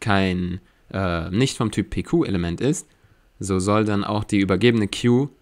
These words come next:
einfach so zurückgegeben werden und es soll nichts verändert werden. Okay, wir fangen an mit, ähm, einer Condition.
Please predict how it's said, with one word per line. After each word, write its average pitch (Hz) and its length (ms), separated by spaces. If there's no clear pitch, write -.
einfach 104 320
so 98 140
zurückgegeben 90 580
werden 82 220
und 82 100
es - 100
soll 87 120
nichts 90 300
verändert 87 400
werden. - 260
Okay, 92 300
wir 101 280
fangen 104 420
an 120 360
mit, 98 500
ähm, 87 460
einer 98 220
Condition. 98 440